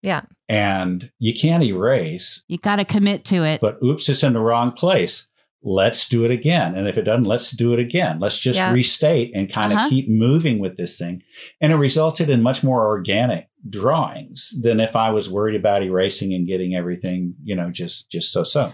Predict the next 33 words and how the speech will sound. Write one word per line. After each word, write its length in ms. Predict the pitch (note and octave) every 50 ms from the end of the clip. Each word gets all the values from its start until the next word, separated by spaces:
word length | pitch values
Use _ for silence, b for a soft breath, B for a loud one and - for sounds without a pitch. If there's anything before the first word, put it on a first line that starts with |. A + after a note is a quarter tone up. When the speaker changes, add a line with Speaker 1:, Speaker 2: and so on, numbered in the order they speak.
| B B _
Speaker 3:
Well, 140 | C4+ D4 D4+
yeah. 300 | D#4+ E4 D#4 C#4+ A#3 -
And 260 | - B3+ C4+ C4 B3+ -
specifically 760 | - - - C#4 C4+ - F4 F4 E4 F4+ D#4+ - B3+ A#3+ A#3+
for 220 | A3 - A#3 A3
my 200 | G#3 G3+ G#3+ A#3
style, 600 | A#3+ - - - A#3 A#3 A#3 A3+ A3 F#3+ F#3+ G3 -
when 200 | F3+ G#3+ A3+ A#3
I 120 | A#3 A3+
draw 340 | G#3+ G3+ A3+ A3+ A#3 A#3+ A#3+ -
in 440 | - A#3 A3 G#3+ G#3+ G#3+ G#3+ - - _ _ _ _ _
pencil 540 | - A#3+ B3 A#3 A3+ - A#3 G#3+ G#3 - - _
or 320 | G3+ A3 A3+ A3+ A3+ - -
ink, 500 | F3+ G#3+ A3 G3+ F3+ F3 E3+ - - - _ _ _ _ -
I'm 200 | A#3 A#3+ A#3 A#3
not 260 | A#3 B3 C4+ - -
fast. 600 | - - _ A3+ G#3+ G#3+ G3+ E3 D#3+ - - - - -
I'm 400 | G3 G3 G3 G3 G3 G3 F#3+ - -
meticulous, 800 | G#3 G#3 G3+ - - A#3 A3 - - G3+ F#3 F3 E3 E3 - -
and 280 | - F#3+ F#3 F3+ F3 D#3
Speaker 2:
Mm-hmm. 260 | D#3 C3+ D#3 E3+ F3 F3+
Speaker 3:
I'm 200 | F3+ F#3+ G3 - _ _ -
always 440 | A3 C4 C#4 C4+ B3 A3+ G#3+ F#3+ -
trying 220 | - G3+ F#3+ F#3+
to 80 | F3+ F3+
loosen 420 | F3+ F#3 F#3+ F#3+ F3+ - G3 F#3+
up 180 | F3 F3 E3+ -
and 140 | E3 F3 E3
be 120 | F3 F3
more 260 | F3+ F3 E3+ E3 E3
sketchy. 800 | E3+ - - - - - E3+ E3 - - - D#3 D3+ C#3+ C3 - -
So 200 | - - - F#3+
Speaker 1:
Yeah. 320 | F3+ F3 E3 E3 E3+ E3